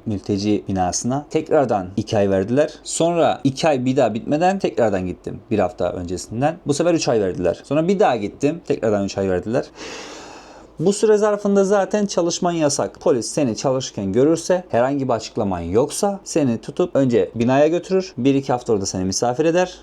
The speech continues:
Hapis niteliğinde. Ondan sonra herhangi bir şekilde açıklamanı geçerli sunamazsan seni ülkene geri gönderir. Normalde yirmi sekiz, işte çalışma iznin yoksa hiçbir şekilde çalışamazsın. E ben ne yaptım? Geldiğim ilk günden beri çalıştım.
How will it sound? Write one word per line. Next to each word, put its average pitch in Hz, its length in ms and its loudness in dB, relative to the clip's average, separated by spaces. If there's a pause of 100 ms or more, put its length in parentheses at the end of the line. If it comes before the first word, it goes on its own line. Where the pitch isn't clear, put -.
Hapis - 340 -6
niteliğinde. 98 720 -2
Ondan 147 260 0
sonra 113 560 -2
herhangi 123 420 0
bir 107 240 0
şekilde 98 640 -2
açıklamanı 92 720 -4
geçerli 104 540 0
sunamazsan 185 760 0
seni 135 240 -2
ülkene 131 300 0
geri 147 160 2
gönderir. 92 540 -4
Normalde 120 720 0
yirmi 131 260 2
sekiz, 110 280 0
işte - 180 -6
çalışma 123 640 0
iznin 98 480 -2
yoksa 175 560 0 (160)
hiçbir 151 220 -6
şekilde 123 300 -2
çalışamazsın. 107 680 -2 (220)
E 123 60 -2
ben 147 180 2
ne 113 40 -2
yaptım? 151 400 -2 (120)
Geldiğim 135 480 0
ilk - 200 -2
günden 98 340 0
beri 139 340 2
çalıştım. - 460 -2